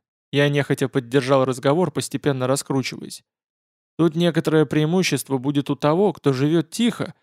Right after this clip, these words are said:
и возле своего гнезда разборки не учиняет. Скорее всего, это такие же рейдовые группы, как наша.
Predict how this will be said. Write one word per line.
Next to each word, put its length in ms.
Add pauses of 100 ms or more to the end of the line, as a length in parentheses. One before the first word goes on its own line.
(240)
и 80
возле 300
своего 380
гнезда 400
разборки 460
не 120
учиняет. 640 (600)
Скорее 300
всего, 320
это 140
такие 360
же 140
рейдовые 460
группы, 340
как 220
наша. 480